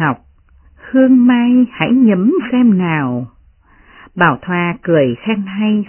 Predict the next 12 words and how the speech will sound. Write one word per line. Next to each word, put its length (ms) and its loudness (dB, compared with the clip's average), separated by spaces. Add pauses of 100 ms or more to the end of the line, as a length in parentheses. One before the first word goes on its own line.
(100)
rồi 200 0
đọc, 180 -4 (1000)
"Rượu 240 2 (120)
pha 260 0
nước 200 4 (140)
trúc 220 -2 (420)
nhấp 340 0
vào 580 -4 (180)
càng 340 -6 (260)
say." 220 -8 (1000)
Bảo 260 0
Cầm, 400 -2